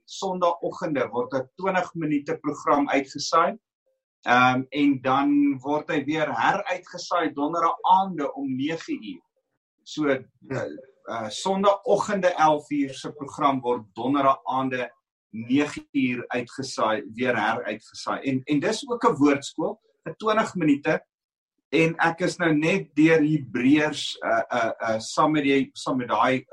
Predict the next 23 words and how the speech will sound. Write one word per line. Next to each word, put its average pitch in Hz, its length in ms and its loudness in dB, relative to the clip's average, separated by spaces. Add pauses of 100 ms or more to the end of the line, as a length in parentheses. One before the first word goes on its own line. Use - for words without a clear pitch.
ouens 131 500 -2
van, 123 360 -2 (480)
eh, 107 480 0 (720)
van 123 220 -2
die, 120 360 -6 (380)
eh, - 80 -6 (100)
ehm, 98 420 -4
Radio 120 300 0
Kansel. 147 420 0
En 143 160 -2
ek 156 220 -2
gaan 156 360 0 (500)
nou 170 560 4
môre, 165 460 0
eh, - 720 -4
so 165 260 -10
vyf 170 280 -4
of - 100 -20
ses 180 320 -8
programme 175 560 -4
opneem 151 720 -4 (180)
vir, 139 340 -4 (500)
eh, 110 300 -2